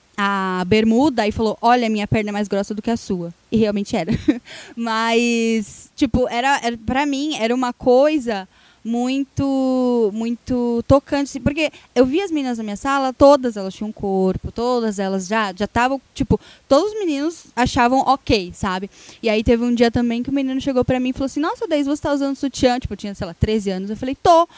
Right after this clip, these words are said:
Aí ele falou, "Mas pra quê?" E f-, todo mundo começou a rir, sabe?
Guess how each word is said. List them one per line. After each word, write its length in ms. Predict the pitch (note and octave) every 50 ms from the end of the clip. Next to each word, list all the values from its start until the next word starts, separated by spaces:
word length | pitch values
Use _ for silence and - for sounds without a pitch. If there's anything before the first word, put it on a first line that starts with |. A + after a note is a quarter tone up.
| - - -
Aí 100 | - C4
ele 80 | C#4 -
falou, 280 | - C#4+ C#4 C4+ C4+ - _ -
"Mas 120 | F#4 G4
pra 140 | - - B4
quê?" 220 | - B4+ F#4+ B3+ - - _ _ _ _ _ _ _ _ _ _ _ _ _ _ _ _ _ -
E 80 | A#3
f-, 140 | B3+ - - - _
todo 180 | - C4 B3 B3
mundo 140 | B3 B3 A3+
começou 240 | A#3 A3+ - A#3
a 20 | A3
rir, 160 | G#3+ F#3 F3+
sabe? 260 | - G#3 F#3 F#3 F3+